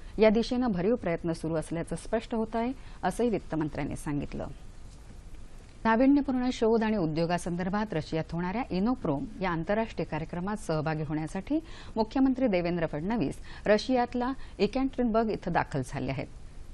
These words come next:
इकॅटेरिनबर्ग इथं होणाऱ्या या कार्यक्रमात केंद्रीय वाणिज्य आणि उद्योग मंत्री निर्मला सीतारामन, राजस्थानच्या मुख्यमंत्री वसुंधरा राजे,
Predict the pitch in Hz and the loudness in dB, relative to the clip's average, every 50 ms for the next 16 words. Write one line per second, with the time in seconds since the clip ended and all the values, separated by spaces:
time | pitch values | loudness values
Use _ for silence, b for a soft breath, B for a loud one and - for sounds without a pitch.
0 | - - - - - 233 - 269 277 269 - - 294 277 262 240 262 262 220 202 | -12 -14 -8 2 2 4 4 4 2 2 2 2 4 4 6 4 4 2 2 0
1 | - - 226 214 208 208 202 196 196 190 175 - 165 156 165 160 - 185 185 196 | 0 0 -2 0 0 -2 -2 0 0 0 0 0 0 -2 -2 -2 -4 -4 -2 -2
2 | 202 208 - - 180 170 165 156 165 165 165 165 151 156 165 196 180 - 226 220 | -2 -4 -4 -2 -2 0 0 0 0 -2 -2 0 -2 0 0 -2 -2 -2 -2 -2
3 | 214 180 160 151 147 160 165 175 175 175 165 185 202 202 180 170 156 156 147 147 | 0 0 -2 -2 -2 -2 -2 0 -2 -2 -2 0 -2 0 0 -2 -2 -2 -2 -2
4 | 143 143 143 - - 151 - 170 180 196 202 208 220 240 247 B B B B B | 0 -2 -2 -2 -6 -6 -4 -2 -2 0 0 0 0 0 -2 B B B B B
5 | B - 175 165 160 175 170 - - 175 170 165 - 165 160 147 - - - 208 | B 2 4 4 4 2 -2 -2 -2 -4 -2 -2 -2 -2 -4 -4 -4 -4 -2 0
6 | 214 214 202 208 214 208 185 160 - - 147 143 135 147 147 139 135 143 143 143 | 0 0 0 0 0 0 0 -2 -4 -2 -6 -4 -2 -2 -2 0 2 2 2 0
7 | 143 - 233 | 0 0 -2